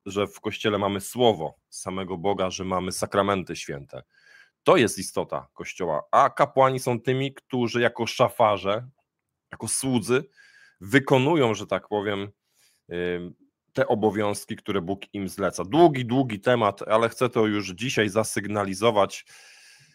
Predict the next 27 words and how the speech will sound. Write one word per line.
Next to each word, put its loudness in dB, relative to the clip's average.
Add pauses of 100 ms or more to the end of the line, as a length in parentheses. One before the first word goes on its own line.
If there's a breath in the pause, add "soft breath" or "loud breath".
(560 loud breath)
Tak -2
na 4
początku 0
się -4
wstrzymywałem, 2
czy -10
komentować, 0
czy -10
nie -4
komentować, -4
ale 0
widzę, 0
że -2
ci, -6
którzy -4
idą -2
w -6
nieposłuszeństwo, -2
w -6
ogóle 0
nie -2
mają 2
żadnych, 0
żadnego -4
problemu, -4
żeby -6
się, -4